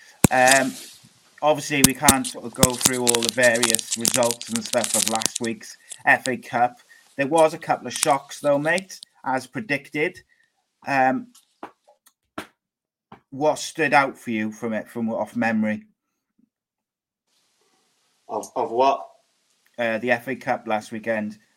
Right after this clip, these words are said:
Speaker 1: Like, with any, uh, any which really stuck out for you?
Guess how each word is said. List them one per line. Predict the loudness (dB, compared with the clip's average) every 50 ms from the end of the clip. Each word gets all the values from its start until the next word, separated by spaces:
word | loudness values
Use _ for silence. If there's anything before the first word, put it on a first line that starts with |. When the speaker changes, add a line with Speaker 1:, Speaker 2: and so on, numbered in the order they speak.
| _ -8
Speaker 1:
Like, | -8 -8 -8 -6
with | -8 -6 -6 -4 -4
any, | -2 -2 -2 -2 -2 -2 0 0
uh, | 2 2 0 0
any | -2 -2 -2 -2 -2 -2
which | -4 -8 -10 -10 -6
really | -4 -4 -4 -4 -6
stuck | -10 -12 -14 -14 -8 -6
out | -6 -6 -6
for | -8 -12
you? | -8 -8 -8 -10